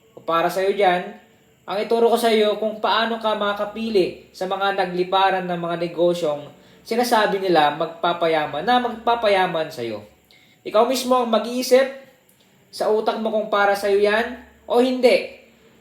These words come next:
Kaya ito ang malalim kong observation sa mga sumusunod na negosyo. Pero bago ako, bago ko talakayin yung mga dapat munang,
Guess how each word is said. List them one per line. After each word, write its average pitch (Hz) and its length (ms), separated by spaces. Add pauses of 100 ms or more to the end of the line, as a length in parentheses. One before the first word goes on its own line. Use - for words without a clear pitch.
(140)
Kaya 220 240
ito 247 80
ang 240 160
malalim 220 480
kong 220 160
observation 190 800
sa - 80
mga 233 240
sumusunod 226 560
na 185 80
negosyo. 139 640 (400)
Pero 185 160
bago 208 240
ako, 202 180 (300)
bago 190 240
ko 208 80
talakayin 208 560
yung 190 80
mga 180 240
dapat 180 480
munang, 185 400